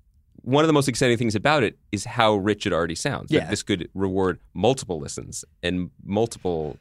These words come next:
Speaker 1: contexts.
Speaker 2: I was unaware that the primary influences on this record were, like, Don Henley and Tom Petty.
Speaker 1: Yes.
Speaker 2: That, that, that, and, and the Paul Simon's Graceland were, like,
Speaker 1: Yes.
Speaker 2: things that she was listening to when she wrote this record. The Louvre is,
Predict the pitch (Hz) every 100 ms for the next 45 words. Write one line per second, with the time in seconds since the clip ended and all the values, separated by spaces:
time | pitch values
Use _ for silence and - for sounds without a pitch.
0 | _ - 80 71 - - - - - 165
1 | 202 220 220 175 165 190 170 147 131 -
2 | 139 131 123 127 110 95 139 - 147 151
3 | 123 131 139 170 165 165 180 180 180 170
4 | 202 190 170 127 117 107 - - 123 117
5 | 123 123 143 139 143 110 - 123 117 127
6 | 117 185 - - - 80 78 - 120 120
7 | 120 117 107 107 113 113 104 _ - 123
8 | 123 120 104 - 120 127 156 151 151 127
9 | 110 92 131 131 131 - 127 107 113 -
10 | 131 143 127 - 113 123 135 127 127 139
11 | 120 120 107 127 143 151 - 113 104